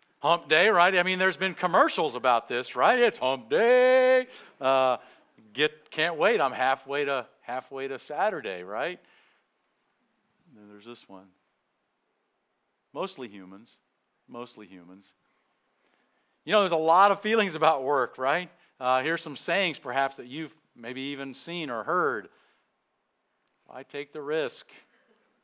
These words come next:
This could have been me when I was younger. I was kinda lazy, I admit it. Work fascinates me. My,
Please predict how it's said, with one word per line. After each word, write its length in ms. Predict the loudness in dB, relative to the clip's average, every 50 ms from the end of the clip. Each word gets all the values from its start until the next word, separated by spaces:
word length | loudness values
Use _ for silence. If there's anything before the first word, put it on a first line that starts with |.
| _ _ _ _ _ _ _ _ _ _ _ _ _ _ _ _ _ _ _ _ _
This 140 | -20 -18 -10
could 140 | -8 -8 -6
have 60 | -6
been 160 | -6 -8 -6
me 160 | -8 -10 -10
when 140 | -8 -6 -6
I 80 | -6 -6
was 160 | -6 -10 -14
younger. 360 | -14 -16 -14 -14 -14 -14 -14 -16
I 60 | -16
was 120 | -18 -16 -16
kinda 200 | -14 -14 -12 -12
lazy, 360 | -12 -14 -14 -16 -16 -16 -14
I 100 | -14 -14
admit 240 | -14 -14 -16 -14 -14
it. 140 | -14 -16 -18 _ -20 -20 _ _ _ _ _ _ _ _ _ _ _ _ _ _ _ _ _ _ _ _ _ _ _ _ _ _ -20 -20 _ _ _ _ _ _
Work 260 | -8 -8 -8 -8 -8
fascinates 600 | _ -2 -2 -2 -2 -4 -10 -14 -14 -14 -16 _
me. 120 | -20 -20 -12
My, 220 | -8 -8 -8 -8